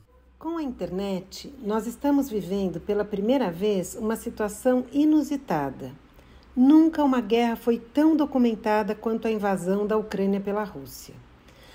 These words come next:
As crianças e os adolescentes estão expostos em tempo real a inúmeras informações e imagens da guerra nas redes sociais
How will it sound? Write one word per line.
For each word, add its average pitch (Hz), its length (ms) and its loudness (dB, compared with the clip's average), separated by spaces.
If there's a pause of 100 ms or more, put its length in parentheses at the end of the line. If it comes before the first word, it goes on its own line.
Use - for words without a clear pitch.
(140)
As 277 200 -2
crianças 196 720 0
e 196 40 2
os 180 100 -2
adolescentes 175 840 -2
estão 247 360 -2
expostos 220 720 -2
em 233 80 -2
tempo 269 380 -2
real 214 640 0 (300)
a 269 140 0
inúmeras 269 760 6
informações 190 1040 -2 (320)
e 247 120 4
imagens 208 600 2
da 185 160 0
guerra 175 480 0
nas 175 240 -6
redes 208 280 -4
sociais 185 720 -4